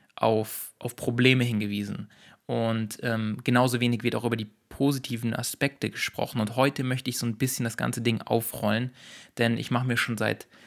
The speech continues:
bestimmt sechs, sieben Jahren über dieses Thema sehr viele Gedanken und ich habe mich, ähm, sehr tiefgehend damit beschäftigt und allgemein mit, mit der Sucht und Drogen und ja, was es auch mit Emotionen zu tun hat und, ähm,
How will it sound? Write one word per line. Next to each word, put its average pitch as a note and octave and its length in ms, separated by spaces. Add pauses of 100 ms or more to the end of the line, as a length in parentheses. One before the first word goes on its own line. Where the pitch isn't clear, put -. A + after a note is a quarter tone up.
(160)
bestimmt A#2+ 340
sechs, B2 320
sieben A#2 220
Jahren A2+ 240
über A2 100
dieses G#2+ 280
Thema A2+ 500 (180)
sehr A#2+ 320
viele A#2 220
Gedanken A2 420
und G#2+ 120
ich - 60
habe A2+ 160
mich, - 300
ähm, - 360 (240)
sehr B2 340
tiefgehend B2 380
damit G#2 140
beschäftigt - 600
und - 60
allgemein A2 440
mit, G#2+ 240
mit - 300
der A2+ 80
Sucht B2 400
und G#2+ 260
Drogen A#2+ 380
und G#2 200 (840)
ja, A2 400 (360)
was B2+ 200
es B2+ 100
auch A#2 120
mit B2 180
Emotionen B2+ 540
zu A#2+ 100
tun A2+ 340
hat G#2+ 240
und, A2 400
ähm, G#2 320